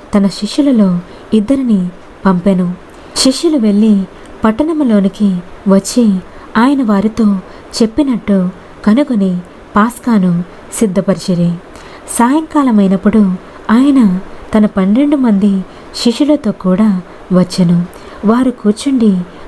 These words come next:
భోజనము చేయుచుండగా, యేసు, "మీలో ఒకడు,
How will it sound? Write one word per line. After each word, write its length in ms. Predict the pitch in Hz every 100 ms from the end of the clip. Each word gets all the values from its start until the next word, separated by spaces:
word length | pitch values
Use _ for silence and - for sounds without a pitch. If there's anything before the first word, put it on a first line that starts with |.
| -
భోజనము 640 | 190 226 285 262 190 175 175 - - - 208
చేయుచుండగా, 760 | 220 233 220 190 185 214 185 - - - 180
యేసు, 520 | 208 254 - 190 170 - - - -
"మీలో 300 | 202 277 311
ఒకడు, 560 | 269 220 208 196 185